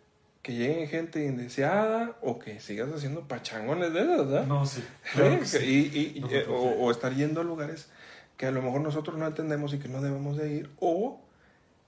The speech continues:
Speaker 1: a veces no seguimos nuestra intuición.
Speaker 2: Exactamente.
Speaker 1: Sí,
Speaker 2: Aquí
Speaker 1: porque
Speaker 2: fue
Speaker 1: a
Speaker 2: la,
Speaker 1: veces
Speaker 2: eh, aquí fue no seguir mi intuición.
Speaker 1: a veces, eh, la intuición es la que nos, y a veces la tenemos bien afinada,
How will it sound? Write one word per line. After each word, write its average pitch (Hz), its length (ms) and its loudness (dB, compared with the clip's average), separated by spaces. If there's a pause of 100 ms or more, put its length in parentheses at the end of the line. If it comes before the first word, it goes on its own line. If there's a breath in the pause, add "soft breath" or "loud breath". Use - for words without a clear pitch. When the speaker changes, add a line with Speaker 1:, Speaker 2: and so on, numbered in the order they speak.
(180)
Speaker 1:
a - 80 -4
veces 135 260 0
no 143 140 0
seguimos 147 380 -2
nuestra 131 280 -6
intuición. 147 460 -8 (300)
Speaker 2:
Exactamente. 123 680 -6
Speaker 1:
Sí, - 160 -6
Speaker 2:
Aquí 190 160 -4 (160)
Speaker 1:
porque 135 260 -2
Speaker 2:
fue - 20 6
Speaker 1:
a 123 40 2
Speaker 2:
la, 123 80 2
Speaker 1:
veces 143 300 -4
Speaker 2:
eh, 135 200 -4
aquí 143 160 -10
fue 139 180 -8
no 123 120 -6
seguir 117 280 -8
mi 110 100 -12
intuición. 117 420 -16 (320)
Speaker 1:
a 120 40 -2
veces, 131 340 -4 (120)
eh, 139 420 -6
la 135 100 0
intuición 127 460 -4
es 156 120 -2
la 180 160 -4
que 143 100 -6
nos, 120 400 -8 (560)
y 147 100 -2
a 120 60 4
veces 220 220 2
la 214 80 4
tenemos 160 260 -4
bien 196 120 2
afinada, 208 680 0